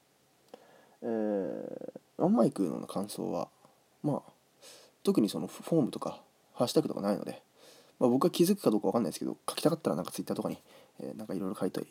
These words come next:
してもいいですので、はい。そんな感じで、えー、よろしくお願いします。ということで、また、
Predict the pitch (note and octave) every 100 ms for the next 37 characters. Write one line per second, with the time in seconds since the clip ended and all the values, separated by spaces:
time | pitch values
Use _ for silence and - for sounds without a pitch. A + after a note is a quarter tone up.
0 | _ - - B1 G#2+ - - - - -
1 | - - _ - - - - - A#2+ G2+
2 | G2 - - _ _ _ _ _ _ _
3 | F#2+ C#2+ A1 A#1+ - G#2 - C2+ - -
4 | - - - A#2+ - - _ _ _ _
5 | _ _ _ _ _ - G#2